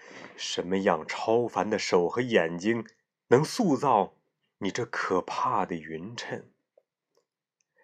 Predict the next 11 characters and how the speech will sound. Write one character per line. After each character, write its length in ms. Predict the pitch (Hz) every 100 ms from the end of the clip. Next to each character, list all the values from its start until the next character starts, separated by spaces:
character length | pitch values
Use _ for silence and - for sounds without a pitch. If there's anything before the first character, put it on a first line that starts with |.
| _ - - - - _ _
在 220 | - 92
什 260 | 80 - 90
么 120 | 95
样 260 | 110 92 80
遥 280 | 78 90 98
远 240 | 85 76
的 160 | 76 73
海 440 | - 82 82 95
底 200 | - 85
天 360 | - - 90 90
空， 360 | 101 98 101